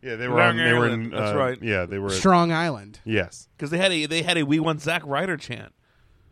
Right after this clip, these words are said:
Speaker 3: And they got
Speaker 2: on
Speaker 3: Mojo
Speaker 2: Monday.
Speaker 3: Rawley.
Speaker 2: They got Mojo Rawley.
Speaker 3: Daggone right they got Mojo.
Speaker 2: Ugh.
Speaker 1: Both awful.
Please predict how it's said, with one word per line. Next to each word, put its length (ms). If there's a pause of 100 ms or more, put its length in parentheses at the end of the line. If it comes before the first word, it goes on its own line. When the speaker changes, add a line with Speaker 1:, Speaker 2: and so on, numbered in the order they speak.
Speaker 3:
And 140
they 60
got 200
Speaker 2:
on 100
Speaker 3:
Mojo 200
Speaker 2:
Monday. 180
Speaker 3:
Rawley. 360
Speaker 2:
They 60
got 140
Mojo 400
Rawley. 560
Speaker 3:
Daggone 400
right 180
they 120
got 200
Mojo. 540 (380)
Speaker 2:
Ugh. 240 (1500)
Speaker 1:
Both 240
awful. 320